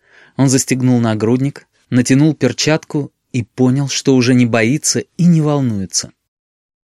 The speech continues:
Первый бой был нелегкий. Большой, грузный Женька Голованов лишь на первый взгляд казался неповоротливым. Клинок его мелькал и свистел перед Сережей, выписывал кольца и восьмерки.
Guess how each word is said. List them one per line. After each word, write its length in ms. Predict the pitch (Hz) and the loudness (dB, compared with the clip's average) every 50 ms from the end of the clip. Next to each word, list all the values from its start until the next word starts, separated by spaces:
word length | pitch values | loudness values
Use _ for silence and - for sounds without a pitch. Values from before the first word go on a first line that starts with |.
| _ _ _ _ _ _ _ _ _ _ | _ _ _ _ _ _ _ _ _ _
Первый 340 | 131 135 143 143 139 143 135 | 0 2 2 4 2 2 2
бой 260 | 120 117 143 156 151 | 2 2 2 2 2
был 280 | 131 120 117 131 135 131 | 2 0 0 0 2 2
нелегкий. 640 | 135 135 143 143 131 110 104 - - 85 - - _ _ _ _ _ _ _ - | 2 2 2 2 0 0 -2 -6 -10 -16 -16 -16 _ _ _ _ _ _ _ -6
Большой, 520 | 107 110 110 - - - 160 147 110 95 | -4 -2 -2 -2 0 0 0 0 0 -2
грузный 460 | 87 104 131 - 160 160 147 147 139 | -4 -2 0 2 2 4 4 2 2
Женька 320 | 131 131 156 151 131 - 120 | 2 2 0 0 0 -2 -2
Голованов 640 | 117 123 123 123 123 123 151 160 143 107 95 - | 0 0 0 2 0 0 -2 -2 -2 -4 -4 -2
лишь 220 | 120 139 143 - 170 | -2 -2 -2 0 0
на 100 | 165 151 | -2 0
первый 340 | - 185 175 165 165 160 | 0 0 0 2 0 0
взгляд 400 | 156 151 147 151 165 165 147 143 | 0 -2 -2 -2 0 0 0 0
казался 460 | - - 107 104 117 131 131 - - 131 | -2 -2 -2 -2 -2 -2 -2 -2 -2 -2
неповоротливым. 800 | 131 123 131 131 131 131 127 101 - - 98 85 80 - - - _ _ - - - _ | -2 -2 -2 -4 -2 -2 -4 -4 -6 -8 -10 -10 -12 -14 -18 -20 _ _ -20 -20 -16 _
Клинок 400 | - 117 120 117 123 127 - - | 0 2 4 4 4 2 2 2
его 140 | 131 127 127 | 0 2 2
мелькал 420 | 123 123 120 120 - 139 135 139 | 2 2 0 0 0 0 0 0
и 20 | 131 | 0
свистел 420 | - - 127 123 - - 135 135 | 0 0 -2 -2 -2 -2 -2 -2
перед 280 | - 135 131 131 120 - | -2 -2 -2 -2 -2 -2
Сережей, 460 | - 143 131 127 113 95 101 95 85 | -2 0 0 0 -2 -4 -6 -8 -4
выписывал 580 | 104 117 123 - 147 147 - - 135 135 127 | -2 -2 0 0 0 -2 0 0 0 0 0
кольца 380 | 123 - 156 147 139 - - 143 | 0 0 -2 -2 0 -2 -2 -2
и 20 | |
восьмерки. 680 | 131 143 139 - - 156 135 107 - - - - - | -2 -2 -2 -2 -2 -2 -4 -4 -6 -8 -14 -16 -16